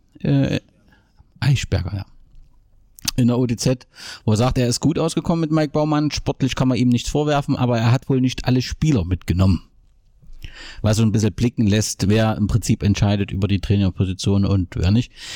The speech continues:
Egal wie, ist ja, ähm, erledigt. Es bekommt nur halt ein Geschmäckle, wenn man die, die Argumente gegenüber Markus hörte.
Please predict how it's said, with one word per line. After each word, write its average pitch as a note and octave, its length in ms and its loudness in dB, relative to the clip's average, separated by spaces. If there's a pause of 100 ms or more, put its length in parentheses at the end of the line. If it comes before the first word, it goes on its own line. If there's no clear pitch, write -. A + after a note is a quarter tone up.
(160)
Egal B2+ 360 0
wie, E3+ 280 0
ist - 200 -2
ja, B2+ 340 2
ähm, A2+ 200 2
erledigt. C#3 540 0 (520)
Es - 140 0
bekommt D#3+ 400 0
nur B2+ 260 2
halt B2 460 -2 (100)
ein G#2+ 300 2
Geschmäckle, D3+ 840 0 (720)
wenn G#2 200 2
man A#2+ 280 2
die, A#2 600 2 (1400)
die G#2 120 0
Argumente A#2 720 2
gegenüber A2 1040 0 (220)
Markus A#2 760 0 (1200)
hörte. F#2+ 420 2